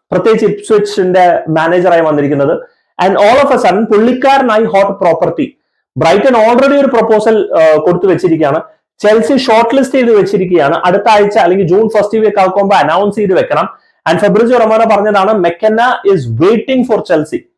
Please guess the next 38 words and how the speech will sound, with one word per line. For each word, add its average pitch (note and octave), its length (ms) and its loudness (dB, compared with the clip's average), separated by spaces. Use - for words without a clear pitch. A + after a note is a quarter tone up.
Already G3+ 360 2
ബ്രൈറ്റന്റെ F#3+ 440 0
പ്രൊപ്പോസൽ F#3+ 440 0
കിട്ടി, F#3+ 280 -2
waiting F#3+ 440 0
for A3+ 160 -2
Chelsea. F#3+ 380 -2
ചെൽസി G3 320 -2
അപ്രോച്ച് G3+ 420 0
ചെയ്ത്, F3+ 100 0
ചെയ്ത് F3+ 300 -2
കഴിഞ്ഞാൽ E3+ 440 0
if E3+ 80 0
things B3+ 300 2
go G3+ 140 2
well, G3+ 120 2
McKenna G3 460 0
ചെൽസി, E3 280 -2
ഏഹ്, G3 200 -2
McKenna E3+ 460 -2
ചെൽസി F#3+ 300 -2
പ്രോജക്ട് G3 400 0
അക്സെപ്റ്റ് B3+ 360 -4
ചെയ്യും" B3+ 120 -2
എന്നുള്ളത് G3 240 0
പറഞ്ഞു D#3+ 260 0
കഴിഞ്ഞു. A#2 240 -2
Now F#3 240 2
മാഞ്ചസ്റ്റർ B3 440 0
യുണൈറ്റഡ് B3 500 2
തന്റെ A3+ 400 0
ടീമിനെ A3 360 2
already A3 280 2
McKenna-നെ A3 500 0
അപ്രോച്ച് B3 300 0
ചെയ്തു C#4+ 200 0
എന്നുള്ളത് A3 380 0
പറയപ്പെടുന്നു, D3+ 580 -2